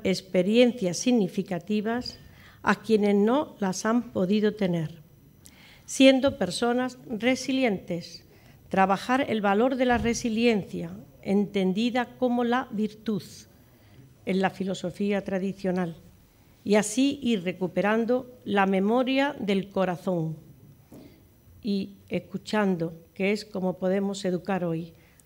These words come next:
aprendiendo a escuchar. Cinco o seis puntos planteé esta comunicación. En el primero, el valor de la filosofía,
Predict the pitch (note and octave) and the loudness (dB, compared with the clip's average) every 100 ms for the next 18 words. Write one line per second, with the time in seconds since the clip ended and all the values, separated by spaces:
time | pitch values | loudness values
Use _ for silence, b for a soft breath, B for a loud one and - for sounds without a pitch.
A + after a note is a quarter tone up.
0 | b G3+ F#3+ F3+ F3+ F3+ G3+ A#3 A3+ B3 | b -4 -4 -4 -2 0 -2 -2 -4 -6
1 | - G3 - - E3+ - - - - _ | -8 -10 -10 -14 -16 -14 -16 -18 -20 _
2 | - - _ - _ _ B B B B | -20 -20 _ -20 _ _ B B B B
3 | B B B B B - - - B3+ B3 | B B B B B -20 -16 -2 -2 0
4 | A#3+ A3+ A3 G#3+ - A3+ - A#3 - - | -4 -2 -4 -2 -2 -2 -4 -6 -8 -16
5 | _ _ _ _ - F#3 F3+ F#3 F#3+ F#3+ | _ _ _ _ -4 -4 -2 -4 -2 -4
6 | - - F#3+ - F#3+ F#3 F3+ F3+ F3+ G3 | -8 -12 -12 -10 -8 -6 -8 -10 -12 -8
7 | F#3 F3+ F#3 F3+ F3 F#3+ G#3 G#3 G3 F3+ | -8 -8 -6 -6 -4 -2 0 0 -2 -2
8 | F#3+ F3+ F#3 F3 F#3 F3+ - G#3+ - C4 | -2 -4 -6 -6 -6 -6 -8 -8 -2 -2
9 | A3 | -2